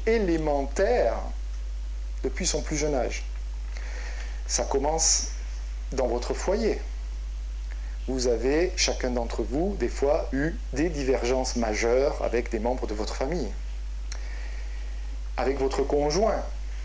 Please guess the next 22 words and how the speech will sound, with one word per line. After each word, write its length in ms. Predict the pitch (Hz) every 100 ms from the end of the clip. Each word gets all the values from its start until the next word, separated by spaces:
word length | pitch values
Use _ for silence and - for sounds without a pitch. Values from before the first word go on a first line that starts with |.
| - -
bien 220 | 120 135
entendu, 400 | 131 131 151 202
aussi. 360 | 170 139 269 240 - - - - - - - - - -
Je 120 | - -
peux 100 | 131
vous 220 | 120 131
assurer 460 | - - 120 175
que 300 | - 143 180 - - - - - - - - - -
c'est 200 | - -
parfois 380 | 151 - 147
loin 220 | 135 147 165
d'être 240 | 156 139
facile 580 | 135 127 - 214 240 147 -
d'être 460 | 139 135 - 127 120 -
totalement 500 | 202 196 165 147 139
unis 440 | 127 135 151 233
dans 180 | 208 135
nos 160 | 131 127
idées, 480 | 120 120 123 185 226
dans 100 | 120
nos 200 | 113 120
projets, 520 | 117 - 123 156 190